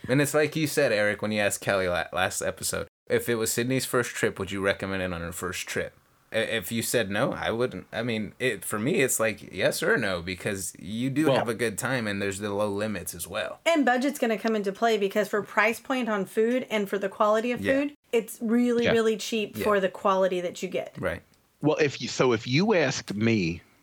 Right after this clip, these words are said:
Speaker 2: for Sid, would this make the list? For a twenty-one-year-old, absolutely.
Speaker 1: Yeah.
Speaker 2: I think,
Speaker 1: Yep.
Speaker 2: I think if you're twenty-one and you need to stretch your budget, I, I think it's fantastic. I think it absolutely belongs as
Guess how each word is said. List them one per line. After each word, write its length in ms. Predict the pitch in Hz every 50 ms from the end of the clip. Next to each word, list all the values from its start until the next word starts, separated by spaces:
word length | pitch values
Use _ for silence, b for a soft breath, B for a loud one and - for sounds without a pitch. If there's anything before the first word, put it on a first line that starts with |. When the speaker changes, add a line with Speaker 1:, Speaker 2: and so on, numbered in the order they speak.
| -
Speaker 2:
for 260 | - - 110 110 107 95
Sid, 540 | - - - 113 92 80 78 76 87 92 - _ _ _ _ _ _ -
would 280 | 87 95 101 101 95 98
this 300 | 104 101 87 - 113 107
make 180 | 95 90 -
the 100 | - 82
list? 320 | 80 85 82 - - - B B B B B
For 160 | - - 104
a 60 | 92
twenty-one-year-old, 1040 | - - 90 - - 214 220 180 131 113 117 139 160 147 113 90 82 78 78 78 - - -
absolutely. 1000 | - 123 139 151 - - - 85 80 73 78 85 98 110 - - - 104 104 - -
Speaker 1:
Yeah. 240 | 123 113 98 80 - - B B B B B
Speaker 2:
I 140 | - 110 139
think, 220 | - - 165 156
Speaker 1:
Yep. 120 | 131 - _ -
Speaker 2:
I 160 | - 123 135 139
think 280 | - 151 139 123 -
if 140 | 110 101 -
you're 120 | 113 110
twenty-one 600 | 107 - - - 143 139 139 135 127 127 127 127
and 140 | 123 113 110
you 100 | 110 113
need 180 | 117 117 117 113
to 80 | 104
stretch 380 | - - - - 110 117 - -
your 120 | 110 101
budget, 480 | 95 82 95 101 113 113 - 120 120 - - _ _ _ _ _ _ -
I, 240 | - 90 101 - - _ -
I 120 | 90 92
think 240 | - - 87 - -
it's 120 | - -
fantastic. 760 | - - - 78 73 - - - 82 80 76 - - - -
I 40 | 76
think 160 | 73 76 76
it 80 | 78 - _ -
absolutely 640 | 87 92 87 - - - 87 87 87 87 - 85 87
belongs 580 | 82 85 87 87 87 85 90 90 85 82 -
as 320 | 82 80 80 80 80 -